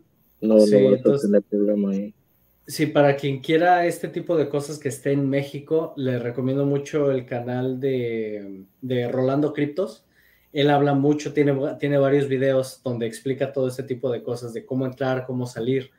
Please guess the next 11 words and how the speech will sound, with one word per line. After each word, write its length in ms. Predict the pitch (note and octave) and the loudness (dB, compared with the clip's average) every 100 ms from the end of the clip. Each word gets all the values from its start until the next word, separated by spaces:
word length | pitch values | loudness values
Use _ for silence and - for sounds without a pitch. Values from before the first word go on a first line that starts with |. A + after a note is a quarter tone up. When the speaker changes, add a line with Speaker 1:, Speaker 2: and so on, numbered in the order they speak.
| _ _ _ | _ _ _
Speaker 2:
y 140 | - A#2+ | -14 -8
cómo, 840 | C3 A#2+ B2 B2 A#2+ A2+ A2 G#2+ _ - B2+ C#3 | -4 -4 -2 -2 -2 -2 -4 -6 _ -10 -4 -2
y 140 | C#3 B2 | -4 -6
cómo 480 | B2 B2 B2+ A#2+ | -6 -4 -4 -4
ahora 240 | A#2 B2+ B2+ | -6 -6 -6
sí 180 | - B2 | -8 -8
que 520 | B2 A2 G#2+ - _ | -6 -4 -8 -14 _
obtener 380 | B2+ B2 C#3 C#3 | -12 -4 -2 2
el 100 | D3 | 2
mayor 280 | B2+ B2+ C3 | 2 0 0
beneficio. 500 | B2 A2 B2 - | -2 -4 -8 -10